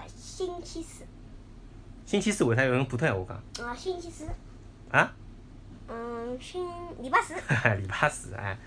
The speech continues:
Speaker 1: 啊，辣盖书高头写过，而且老师还提醒过我，昨天老师还提醒过我，明朝就是九月一号礼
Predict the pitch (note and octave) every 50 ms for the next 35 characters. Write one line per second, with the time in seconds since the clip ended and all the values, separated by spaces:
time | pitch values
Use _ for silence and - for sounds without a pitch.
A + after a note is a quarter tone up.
0 | - - - - D#4 D4+ D4+ D#4 D#4 F#4 G#4 C5 - - E5 D#5+ E5 C#5+ A4 F4
1 | E4+ C4+ B3+ B3+ - C4 C4 B3 G#3 A3 - - - E4 E4+ E4+ F4 - - D#4+
2 | F#4 F#4+ - F4+ E4 E4 E4 - A#3+ A3 A#3 C4+ D#4 F4 F#4+ F#4+ E4+ D#4+ D#4 C4+
3 | B3 A#3 A#3 G#3+ G3 - - - - - - - - - - B3+ C4 C#4+ D4+ D#4
4 | E4+ E4+ - D#4 D4+ D4 - - - - D#4 D#4+ D#4 D4 C#4 B3 A3+ A3 G#3 F3
5 | - - B3+ D4 - F3+ F#3+ G#3+ G#3+ G#3+ - - - - F4+ E4+ D4 C#4+ C#4+ E4+
6 | G4 F#4 E4 D#4 D4 D4+ D#4+ D#4+ D#4 B3 F#3+ - - - A3+ G#3+ G3+